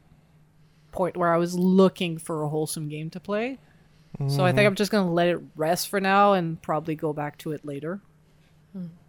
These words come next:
Speaker 1: Uh, but it is, honestly, it is what it promised and more. Like,
Speaker 2: Yeah.
Speaker 1: it's, <laughs> it's fifty percent taking photos of dogs and fifty percent,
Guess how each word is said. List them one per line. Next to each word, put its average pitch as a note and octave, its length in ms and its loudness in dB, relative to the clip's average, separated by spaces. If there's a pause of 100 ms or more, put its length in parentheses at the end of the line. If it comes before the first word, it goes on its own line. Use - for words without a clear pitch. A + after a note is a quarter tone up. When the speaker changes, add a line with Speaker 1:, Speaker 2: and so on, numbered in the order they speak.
(200)
Speaker 1:
Uh, E3 180 -10
but D#3+ 200 -6
it F3+ 80 -2
is, G#3+ 400 0
honestly, C#4+ 680 6 (1160)
it G3 140 4
is A3 240 8
what F#3+ 160 6
it F#3 300 2
promised D#3 560 0 (400)
and G3+ 200 -2
more. D#3 260 2
Like, D3 200 -2
Speaker 2:
Yeah. A2+ 280 6
Speaker 1:
it's, - 320 0 (280)
<laughs> - 320 -6
it's B3+ 240 6
fifty F4 300 2
percent C#4+ 500 0
taking B3+ 300 0
photos A3 340 6
of G#3 160 0
dogs G3 480 8
and F#3 160 -2
fifty G#3 300 -2
percent, F#3 560 -2